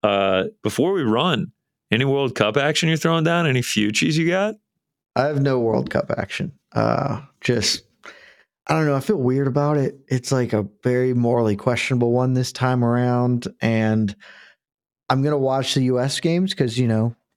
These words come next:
Speaker 1: You have to. Come
Speaker 2: you
Speaker 1: on.
Speaker 2: know, for, for Queen and Country. But, uh, I, I don't know. I just don't.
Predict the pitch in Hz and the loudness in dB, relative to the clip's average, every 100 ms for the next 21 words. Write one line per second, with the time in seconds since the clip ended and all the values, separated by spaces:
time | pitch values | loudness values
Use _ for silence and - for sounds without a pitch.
0 | - 98 82 80 - 101 80 123 117 113 | -6 -2 0 -2 -4 -4 -2 -2 0 -2
1 | 120 _ - 131 113 - - - 139 120 | -4 _ -6 -2 -2 -2 -4 -2 -2 0
2 | 110 131 127 147 151 151 _ 123 113 110 | 0 -2 -2 -2 -4 -4 _ -2 0 0
3 | 110 104 - _ _ _ _ _ _ _ | 2 0 -4 _ _ _ _ _ _ _
4 | _ _ - 113 - - 123 120 104 101 | _ _ -2 -2 0 0 2 2 2 0
5 | 104 - 123 120 120 - 120 117 151 | -2 -2 0 0 -2 -2 0 0 -2